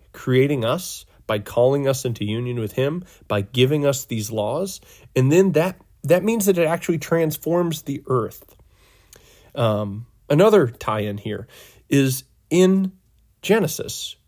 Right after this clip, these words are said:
we have this idea to keep and to till. That's what we're told to do vis-a-vis the earth. And that is the exact same language in Hebrew that we get with all of the priestly acts. And I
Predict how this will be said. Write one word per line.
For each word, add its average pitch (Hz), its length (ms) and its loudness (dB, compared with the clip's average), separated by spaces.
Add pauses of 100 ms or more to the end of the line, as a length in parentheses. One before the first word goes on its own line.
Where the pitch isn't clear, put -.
we 131 140 -2
have 123 200 -2
this 120 200 -4
idea 113 340 -2
to 113 240 -8
keep 190 500 -4
and 123 220 0
to 123 80 -4
till. - 440 -6 (580)
That's 156 200 2
what 185 120 2
we're 147 100 2
told 135 300 0
to 123 60 -8
do 120 380 2 (240)
vis-a-vis 113 560 0
the 110 220 -2
earth. - 400 -8 (560)
And 170 100 0
that 214 180 2
is 240 180 0
the 214 140 2
exact 156 460 0
same 190 260 2
language 143 600 -2 (220)
in 117 120 0
Hebrew 135 440 -2 (340)
that 156 160 4
we 190 180 0
get 131 300 0
with 156 240 -4
all 139 220 4
of 151 100 0
the 175 80 -2
priestly 131 800 -4
acts. - 460 -8
And - 80 -12
I - 100 -16